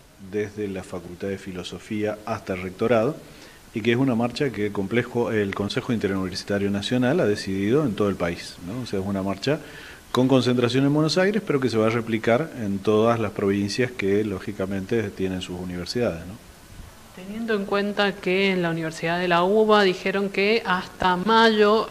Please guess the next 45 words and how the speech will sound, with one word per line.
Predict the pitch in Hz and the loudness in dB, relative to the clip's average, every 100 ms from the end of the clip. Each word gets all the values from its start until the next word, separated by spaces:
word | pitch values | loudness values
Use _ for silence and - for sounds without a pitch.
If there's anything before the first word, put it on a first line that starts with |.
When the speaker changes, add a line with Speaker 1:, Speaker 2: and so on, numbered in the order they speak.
| - | 0
Speaker 2:
ellos | 170 175 185 180 175 - - | 0 2 2 2 0 -6 -2
pueden, | 196 196 190 196 185 180 170 185 | 2 4 4 4 2 0 -2 0
garantizan | 180 180 190 226 220 226 | 4 4 4 2 4 4
el | 196 | 4
funcionamiento | 180 175 170 165 165 180 185 | 2 -2 -2 -2 -2 -4 -2
de | 196 175 | 0 0
la | 175 | 0
universidad, | 190 185 180 - 175 196 240 254 - - - | 0 -2 -4 -2 2 4 4 0 -10 -16 0
¿cuál | 254 254 | 4 4
es | 226 | 6
la | 214 | 4
situación | 208 - 175 185 | 2 -6 -4 -2
en | 180 | -4
San | 175 165 | -6 -10
Juan? | 156 156 147 - - - - - - | -12 -14 -14 -14 -16 -20 -20 -20 -2
Speaker 1:
Bueno, | 131 120 | 0 2
aquí | 185 | 2
hay | 247 | 2
una | 208 | 2
realidad | 127 117 107 117 170 | 2 2 4 4 4
numérica. | 143 110 95 90 85 85 | 2 0 0 -2 -4 -6
Nosotros | 92 - 196 185 156 | -4 -2 0 2 0
hasta | 120 - - 101 | -2 -4 -2 2
ahora | 120 208 143 104 - - | 4 4 4 0 -4 -14
estamos | 107 - 117 117 | -10 -2 0 0
hablando | 110 107 113 117 | 0 2 2 2
de | 113 | 0
que | 98 | -2
estamos | - 101 101 101 | -2 -2 -2 0
ya | 104 107 104 - | 0 0 -4 -8
bien | 98 101 | -4 -2
avanzados | 95 92 101 95 | -2 -4 -4 -4
a | 98 | -4
abril. | 98 123 175 - - - - | 0 0 0 -6 -18 -20 -12
Hemos | 113 113 110 | -6 -2 -2
recibido | 104 113 107 101 | -2 0 2 0
solamente | 101 110 110 113 113 107 | 0 -2 0 -2 -2 0
la | 101 | -2
cuota | 98 117 120 | -2 -4 0
de | 113 | 0
funcionamiento | 104 101 101 101 101 113 110 | 0 -4 -2 -2 -2 -2 0
de | 101 | 0
enero | 110 | 0
y | 117 | -2
febrero | - 98 110 120 | -2 0 2 0